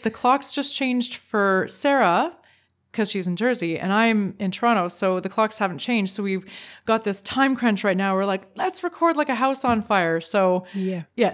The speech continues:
Speaker 1: it, it feels like we've got a short time, period of time before we have to switch tables to the next date.
Speaker 2: Yes,
Speaker 1: But I
Speaker 2: we
Speaker 1: think
Speaker 2: feel
Speaker 1: you're
Speaker 2: like
Speaker 1: already
Speaker 2: we
Speaker 1: my
Speaker 2: are
Speaker 1: favorite.
Speaker 2: on a mission, but we've got this.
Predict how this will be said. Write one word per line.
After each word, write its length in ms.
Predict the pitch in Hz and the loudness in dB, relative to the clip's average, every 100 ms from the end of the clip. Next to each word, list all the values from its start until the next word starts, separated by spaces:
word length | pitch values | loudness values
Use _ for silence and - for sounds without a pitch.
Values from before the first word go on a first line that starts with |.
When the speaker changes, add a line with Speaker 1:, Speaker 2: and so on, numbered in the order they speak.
| 233 | -2
Speaker 1:
it, 120 | 233 | -2
it 40 | |
feels 260 | 240 262 262 | 0 0 0
like 140 | 254 | -2
we've 100 | 220 | -2
got 180 | 220 202 | 0 0
a 20 | |
short 260 | 190 - 240 | 0 -2 -4
time, 200 | - 233 | -4 -2
period 140 | 202 | -2
of 60 | 190 | -2
time 200 | 208 190 | -2 -2
before 260 | 185 - 185 | -4 -4 -4
we 60 | |
have 160 | 185 185 | -4 -4
to 100 | 185 | -6
switch 400 | - - 226 - | -6 -4 -6 -6
tables 480 | - 202 185 165 - | -4 -2 -2 -4 -6
to 140 | 185 | -8
the 100 | 170 | -8
next 320 | 170 170 - | -8 -8 -8
date. 380 | - 165 147 - - _ _ - | -4 -4 -6 -14 -20 _ _ -6
Speaker 2:
Yes, 360 | 208 185 165 - | -2 -2 -4 -4
Speaker 1:
But 80 | 208 | 0
I 40 | 208 | 2
Speaker 2:
we 40 | |
Speaker 1:
think 120 | 240 | 2
Speaker 2:
feel 80 | 226 | 2
Speaker 1:
you're 80 | 190 | 2
Speaker 2:
like 40 | 170 | 2
Speaker 1:
already 140 | 196 | 2
Speaker 2:
we 140 | 190 | 2
Speaker 1:
my 0 | |
Speaker 2:
are 100 | 190 | 0
Speaker 1:
favorite. 300 | 196 151 214 | -2 -4 -2
Speaker 2:
on 100 | 214 | -2
a 60 | 226 | -2
mission, 480 | 226 202 - 165 107 | -2 -4 -6 -10 -10
but 140 | 233 | -10
we've 220 | 254 208 - | -4 -4 -2
got 260 | 202 - | -4 -4
this. 300 | 196 - - | -16 -20 -20